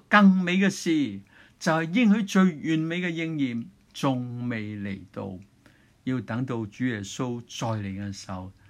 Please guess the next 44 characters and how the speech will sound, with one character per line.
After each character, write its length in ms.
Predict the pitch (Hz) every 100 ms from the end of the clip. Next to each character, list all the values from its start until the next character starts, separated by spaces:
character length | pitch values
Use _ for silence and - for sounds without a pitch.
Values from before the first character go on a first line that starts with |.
| _ _
先 300 | - - 117
會 140 | 98 95
出 180 | - 104 -
現。 340 | 98 92 95 95 _ _ _ _ _ _ _ _ _ _
呢 120 | 156
一 120 | 180 165
個 220 | - 120
亦 80 | 104
帶 300 | - 113 107
到 100 | 110
應 200 | 131 127
許 140 | 110
兌 380 | 98 113 107 101
現 140 | 98
過 260 | 98 104 101
程 260 | 98 95 92
嘅 180 | 95 95 -
第 300 | 117 110 98
四 600 | - - - 113 101 101
個 380 | 98 101 95 92 - -
重 280 | 110 95 90
點， 360 | - 87 85 98 _ _ _ _ _ _
就 100 | -
係 460 | 113 107 95 92 98 _ _ _
我 160 | - 127
哋 400 | 123 117 120 120
願 340 | 131 131 113 110
意 380 | 113 113 110 110 _ _ _ _
等 260 | 113 120 131
候 260 | 104 104
應 220 | 110 127 110
許 320 | 95 98 98 _ -
兌 180 | 107 95
現。 300 | 95 90 87 87 _ _ _ _ _ _ -
正 220 | 196 190
因 100 | 226
為 100 | 170
神 220 | - 139
嘅 80 | 165
應 260 | 190 208
許 80 | 160
包 180 | 180 202
括 120 | 170
咗 200 | 156 185